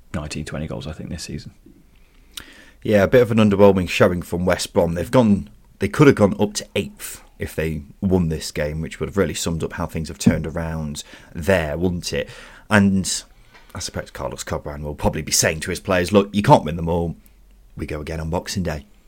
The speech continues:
Speaker 1: I think it's just a case of improving that performance, um, because Coventry dominated this game. So it will serve as a, a, a big lesson for Corberán, um,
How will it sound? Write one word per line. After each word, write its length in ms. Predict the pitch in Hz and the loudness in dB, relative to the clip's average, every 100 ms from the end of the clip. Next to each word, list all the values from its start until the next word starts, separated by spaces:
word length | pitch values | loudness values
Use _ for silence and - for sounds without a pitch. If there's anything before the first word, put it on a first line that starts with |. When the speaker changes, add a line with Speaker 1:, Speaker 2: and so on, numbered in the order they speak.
| _ - - - - - | _ -20 -20 -20 -14 -8
Speaker 1:
I 60 | |
think 160 | 127 185 | -4 -2
it's 100 | 131 | -2
just 140 | 131 | -4
a 40 | - | 2
case 240 | 120 113 | 2 2
of 160 | 92 - | 0 0
improving 440 | 95 - 104 87 | 0 4 4 4
that 220 | 87 64 - | 0 -4 -6
performance, 680 | 107 90 95 101 - - - | -2 2 2 0 -4 -10 -2
um, 340 | 90 92 87 85 | 6 6 6 2
because 220 | 92 - | -4 0
Coventry 380 | - 101 95 87 | 4 4 4 4
dominated 420 | 87 85 67 - | 4 4 0 -2
this 160 | 85 | -4
game. 360 | - 82 82 80 - - - - - _ | -2 -2 -2 -4 -12 -20 -20 -20 -20 _
So 220 | - 98 | 0 2
it 60 | 78 | 4
will 80 | 92 | 4
serve 380 | - 110 104 95 | 6 8 8 6
as 120 | 87 | 2
a, 640 | - - 90 82 - - | -2 0 0 0 -2 -2
a, 100 | 95 | 0
a 20 | |
big 260 | 85 98 90 | 2 2 2
lesson 360 | 85 82 - 80 | 2 0 -2 -6
for 120 | - | -8
Corberán, 540 | - 85 87 82 78 - - | -4 -2 -2 -2 -4 -10 -2
um, 340 | 85 80 73 | 0 2 -2